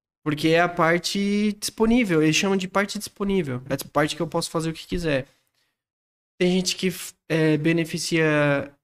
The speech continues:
filho fora do casamento, dessa forma, que não é registrado.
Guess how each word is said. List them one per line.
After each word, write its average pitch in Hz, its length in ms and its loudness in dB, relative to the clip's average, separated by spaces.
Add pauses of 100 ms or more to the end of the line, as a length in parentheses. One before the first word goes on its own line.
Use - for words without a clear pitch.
(140)
filho 165 280 0
fora 143 220 -2
do 139 80 -6
casamento, 160 720 -6 (220)
dessa 135 240 -6
forma, 147 540 -2 (400)
que 143 100 0
não 139 200 4
é 139 40 2
registrado. 139 760 -2